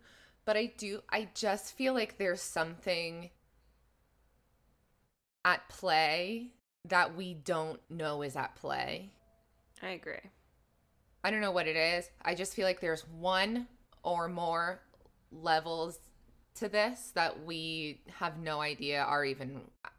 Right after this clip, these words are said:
Speaker 1: at play.
Speaker 2: Yeah.
Speaker 1: But I'm inclined to believe that it was someone outside of the family.
Speaker 2: Yeah. We just don't know.
Speaker 1: We just don't know.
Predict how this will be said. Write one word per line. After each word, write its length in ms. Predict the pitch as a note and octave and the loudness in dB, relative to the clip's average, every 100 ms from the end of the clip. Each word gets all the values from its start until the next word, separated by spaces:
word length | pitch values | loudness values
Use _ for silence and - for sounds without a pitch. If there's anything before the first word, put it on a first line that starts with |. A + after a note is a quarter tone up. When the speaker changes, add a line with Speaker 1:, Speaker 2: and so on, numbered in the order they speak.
| _ - | _ 0
Speaker 1:
at 180 | B2 - | 0 0
play. 180 | - - - _ _ - - - - _ _ _ _ - | -8 -8 -10 _ _ -20 -20 -20 -20 _ _ _ _ -10
Speaker 2:
Yeah. 140 | E3+ - - | -8 -8 0
Speaker 1:
But 80 | F#3 | 4
I'm 160 | F#3+ | 4
inclined 440 | F3 - F#3 F3 F3 | 2 0 4 4 2
to 100 | F#3 | -2
believe 320 | F#3 E3 D#3+ | 0 0 -2
that 160 | D3 | 0
it 80 | C#3 | 0
was 120 | C#3 | -4
someone 600 | D3 - E3+ F3+ F#3 F3+ F3 - | -6 -2 -2 0 0 0 -2 2
outside 480 | D#3+ D#3+ - C#3+ C3+ | 4 4 0 -4 -4
of 80 | C3 | -6
the 80 | |
family. 680 | C#3 - C3+ - - - G#3 _ _ _ _ _ _ _ _ _ | -10 -10 -12 -12 -14 -14 -18 _ _ _ _ _ _ _ _ _
Speaker 2:
Yeah. 200 | F#3+ - - _ _ _ _ _ _ _ _ _ _ _ _ _ _ _ - - G3 | -12 -12 -14 _ _ _ _ _ _ _ _ _ _ _ _ _ _ _ -20 -16 -10
We 100 | F#3 | -6
just 300 | G3 F#3+ - | -6 -8 -6
don't 220 | F#3 F#3 | -6 -4
know. 240 | F#3 F3+ E3+ F#3+ _ - | -6 -8 -10 -16 _ -10
Speaker 1:
We 220 | F#3+ A3+ | -2 -2
just 920 | G3+ F#3+ A3 A3+ C4 C#4 - - - - _ _ D#3+ D3 - | -2 2 4 8 8 6 0 -8 -12 -14 _ _ -20 -12 2
don't 760 | G#3 A3 A#3+ C#4 D4+ - - - _ _ - - - | 4 6 4 2 -2 -10 -18 -18 _ _ -20 -20 -20
know. 680 | - F#3+ F#3 F#3 C#3 A2 A2 | -12 -2 2 4 2 0 -8